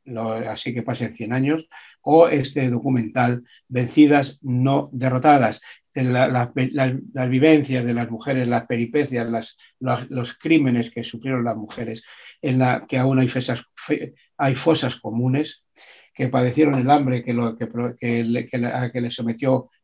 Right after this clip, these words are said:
Keipo de Llano en Andalucía. Es un documental, eh, que recoge toda España, pero bueno, ahí en Andalucía es donde también se hace. Y, y, y hay aún treinta mil fosas, treinta mil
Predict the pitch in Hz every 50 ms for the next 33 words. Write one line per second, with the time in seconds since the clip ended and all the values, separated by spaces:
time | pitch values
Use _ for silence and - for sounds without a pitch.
0 | _ - 139 135 135 135 120 120 120 127 123 117 117 120 113 113 113 117 113 107
1 | 101 - - - 123 123 127 127 - _ - - - _ - 170 151 - 165 160
2 | 147 151 143 - - 131 131 120 117 117 143 151 156 156 151 147 135 131 131 131
3 | 131 147 151 139 131 120 - 131 123 123 123 117 113 120 113 - 139 127 131 120
4 | 127 131 127 120 120 - 170 170 151 135 123 123 - 127 131 139 139 135 127 123
5 | 123 127 127 123 123 123 123 120 123 123 123 120 120 - 135 123 120 120 117 113
6 | 113 113 113 - _ _ _ _ _ _ _ - 135 117 123 120 120 - 127 120
7 | 120 - - _ _ - - 175 180 180 - - 156 156 151 151 151 151 151 151
8 | 160 156 160 156 160 170 160 156 160 180 170 147 - 143 131 127 123 120 131 127
9 | 175 202 185 143 123 - _ _ _ _ _ _ _ _ _ _ _ _ _ _
10 | - - - 170 180 - - 127 113 113 - - _ _ - 143 139 120 127 127
11 | 151 160 160 160 160